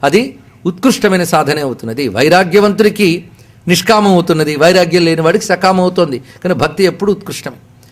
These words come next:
భక్తిలో ప్రధాన భూమిక మన ఆ భగవంతుడి గురించి తెలుసుకొనుట.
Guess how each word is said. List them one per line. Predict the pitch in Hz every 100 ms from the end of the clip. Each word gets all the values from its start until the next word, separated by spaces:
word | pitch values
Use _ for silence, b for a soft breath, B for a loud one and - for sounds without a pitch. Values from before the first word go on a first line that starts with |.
| b -
భక్తిలో | 190 233
ప్రధాన | 240 190 170 208
భూమిక | 220 170 226 220 190 156 - B B -
మన | 180
ఆ | 180
భగవంతుడి | 151 151 202 214 202 190
గురించి | 208 214
తెలుసుకొనుట. | 190 160 - 131 113